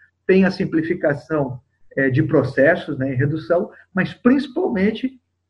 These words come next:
trazer novidades mais próximas das pessoas e lá na ponta, nas diferentes áreas, seja saúde, seja educação, seja economia,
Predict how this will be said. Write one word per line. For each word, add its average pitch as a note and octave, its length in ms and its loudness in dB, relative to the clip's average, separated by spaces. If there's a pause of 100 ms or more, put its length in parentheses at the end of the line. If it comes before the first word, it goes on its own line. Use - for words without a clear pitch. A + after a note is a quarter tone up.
(160)
trazer G3+ 560 4
novidades F3 720 2
mais G#3+ 320 0
próximas F#3 800 2
das C#3+ 180 -2
pessoas F3+ 520 -2
e F3+ 40 -2
lá F#3+ 200 2
na G#3 140 2
ponta, F#3 640 0 (1600)
nas F#3+ 320 4
diferentes E3+ 540 0
áreas, C3 300 -2 (100)
seja C3 180 -6
saúde, D#3 420 -2
seja B2+ 200 -4
educação, C3+ 520 -6
seja B2 220 -10
economia, F3 600 0